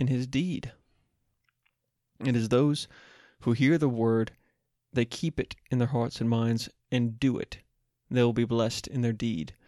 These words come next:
If you hear the word of God, and go your way, and forget it, you l-, don't apply it, you don't do anything with it, you're just a forgetful hearer,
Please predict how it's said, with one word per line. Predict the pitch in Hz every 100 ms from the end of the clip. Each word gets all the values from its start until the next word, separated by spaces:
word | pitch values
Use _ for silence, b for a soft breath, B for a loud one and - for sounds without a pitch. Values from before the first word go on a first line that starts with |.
| b b b
If | 123 117
you | 113
hear | 117 156 160
the | 120
word | 113 113
of | 120
God, | - - - - _ _ -
and | 131 123
go | 120 127
your | 135 131
way, | 117 - 73
and | - 73 - _
forget | - 120 117 110
it, | - - - _ _
you | - 120 117 113 117 -
l-, | 139 123
don't | 127 135 - - _ b b b b b b _ -
apply | - 123 117 127
it, | 143
you | 120
don't | 113 113
do | 117 127
anything | 143 - -
with | 69 -
it, | - _ _ _ _ _ _ b b b b b
you're | 127 123
just | 135 147
a |
forgetful | - 117 117 - 127
hearer, | 139 139 -